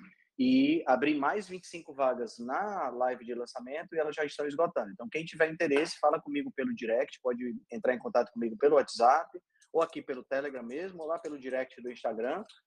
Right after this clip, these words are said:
pra eu passar mais informações, tá bom? O primeiro livro que a gente vai estudar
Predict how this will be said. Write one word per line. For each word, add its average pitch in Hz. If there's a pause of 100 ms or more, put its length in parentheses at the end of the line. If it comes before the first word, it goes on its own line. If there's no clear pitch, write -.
(260)
pra 139 (360)
eu 131
passar 143
mais 135
informações, 143
tá 104
bom? 131
O 156
primeiro 151
livro 147
que 147
a 139
gente 131
vai 131
estudar 135